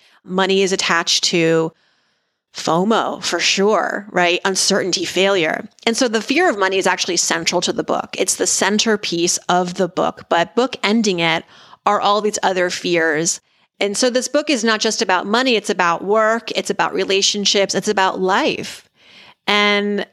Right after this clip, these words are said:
it took forty, I'm forty-three now. It took forty-three years for me to get here. I think when you think about what you wanna write about as an author, my English teacher always said in high school, she said, "Write what you know.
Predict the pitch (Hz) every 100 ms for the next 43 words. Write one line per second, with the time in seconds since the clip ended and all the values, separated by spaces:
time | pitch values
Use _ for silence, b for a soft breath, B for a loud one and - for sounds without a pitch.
0 | _ _ _ 226 240 - 294 - - -
1 | 220 247 262 262 254 202 240 247 240 226
2 | 226 220 - - 185 196 330 165 156 170
3 | 175 190 247 233 - 220 247 294 294 294
4 | 269 320 381 262 247 220 208 214 - -
5 | 185 180 190 202 208 202 202 220 247 214
6 | 190 - 202 220 220 196 196 190 208 190
7 | 190 185 190 381 - 185 - 175 190 208
8 | b b b b - 202 202 214 233 -
9 | - 196 202 180 180 185 - 175 175 185
10 | 185 185 170 165 - 196 185 202 202 185
11 | 202 190 185 185 190